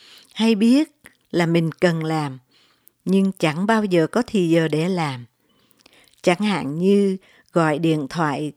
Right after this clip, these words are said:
cho người thân ở xa, đến thăm cha mẹ trong viện dưỡng lão, dành thì giờ ở gần bên con, nói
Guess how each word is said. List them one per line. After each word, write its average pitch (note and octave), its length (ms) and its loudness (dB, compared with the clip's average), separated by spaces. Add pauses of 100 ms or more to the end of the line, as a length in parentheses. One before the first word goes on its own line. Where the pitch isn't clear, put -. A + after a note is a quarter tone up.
cho G3 140 -2
người C#3+ 340 -4
thân G3 300 -2
ở C3+ 220 -8
xa, F3+ 460 -6 (720)
đến G#3 400 2
thăm G#3 340 -2
cha G#3+ 220 0
mẹ D#3+ 380 -6 (100)
trong G3 180 -2
viện C#3 340 -2
dưỡng D3 260 -2
lão, D3+ 380 -6 (760)
dành F3+ 360 2
thì E3+ 280 0
giờ D#3+ 500 0 (140)
ở E3 200 -4
gần D#3 320 0
bên G#3+ 220 0
con, G#3+ 440 2 (540)
nói A3+ 180 4